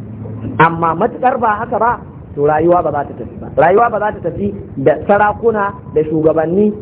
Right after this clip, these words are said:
waɗanda maguzanci ne ya kafa su ba. An gane ko? Kuma abin da suke aiki da shi shine ainihin doka ta kafirai,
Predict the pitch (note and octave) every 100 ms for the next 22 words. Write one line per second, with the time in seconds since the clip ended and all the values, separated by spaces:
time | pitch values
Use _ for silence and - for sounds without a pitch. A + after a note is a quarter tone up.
0 | - E3+ G#3+ G#3 F3+ D#3+ D#3+ G3 G3+ G#3
1 | G3+ G#3+ - A3 G#3 E3+ E3 E3 F3 D#3+
2 | B2 B2+ A#2 A2 - - - - - -
3 | - - - - F#3 G3 F#3+ E3 F3+ A#3+
4 | - - - G3 A3 - A#3 G3+ F#3 -
5 | A3 G#3 A3 A3 F3 E3+ A#3+ B3 - -
6 | G#3 G#3+ F#3 F3+ F3+ G3 F#3+ D3+ D#3 D3+
7 | G3+ G3 - - - G#3 F#3+ C#3+ - C3
8 | C3